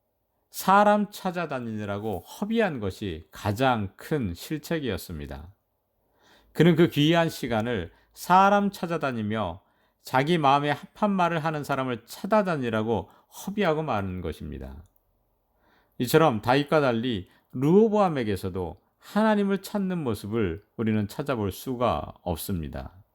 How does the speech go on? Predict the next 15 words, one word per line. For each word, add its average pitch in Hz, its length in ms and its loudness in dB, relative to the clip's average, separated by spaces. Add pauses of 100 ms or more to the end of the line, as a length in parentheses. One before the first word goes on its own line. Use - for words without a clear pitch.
(1600)
오늘 165 200 8
우리는 156 400 4
많은 147 380 4
선택들 165 580 2
앞에 131 240 2
서 127 140 -2
있습니다. 90 600 -4 (540)
하나님을 214 420 4
믿는 151 300 -2
사람들이라고 127 680 -4
해서 104 380 -6
문제없이 160 580 -4
살 135 220 -4
수는 123 280 -6
없습니다. 82 720 -8